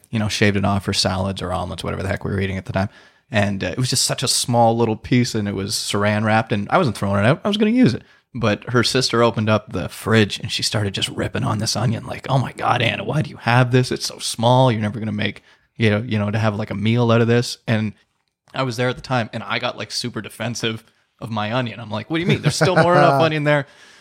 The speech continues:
Speaker 1: But, like, at that point, like, something had to click. Like, why does Matt give a shit <laughs> so much about this onion if he's just, you know, visiting her from time to time?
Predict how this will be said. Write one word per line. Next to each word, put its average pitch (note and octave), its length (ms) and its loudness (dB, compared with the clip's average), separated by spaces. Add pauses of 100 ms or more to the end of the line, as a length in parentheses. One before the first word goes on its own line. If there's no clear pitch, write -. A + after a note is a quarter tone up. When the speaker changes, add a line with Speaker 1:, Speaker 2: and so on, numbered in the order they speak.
(140)
Speaker 1:
But, C3+ 320 0
like, B2+ 220 -2
at - 140 -6
that D3 220 2
point, C3 180 0
like, B2 80 -4
something E3 260 0
had C#3+ 140 2
to C3 60 -2
click. - 340 -2
Like, C3 120 2
why D3+ 100 6
does D3 100 2
Matt C#3+ 180 0
give C#3 80 -2
a C3 60 0
shit C#3+ 320 0
<laughs> - 80 0
so G3+ 100 2
much G#3+ 260 4
about E3 320 2 (380)
this B2 160 -4
onion B2+ 320 4
if G#2 100 0
he's A#2+ 160 4
just, A2 380 -2
you A#2 80 0
know, G#2+ 220 2 (240)
visiting A2 480 2
her G#2+ 160 0
from G#2+ 160 -4
time G#2 200 2
to - 0 -
time? G#2+ 260 0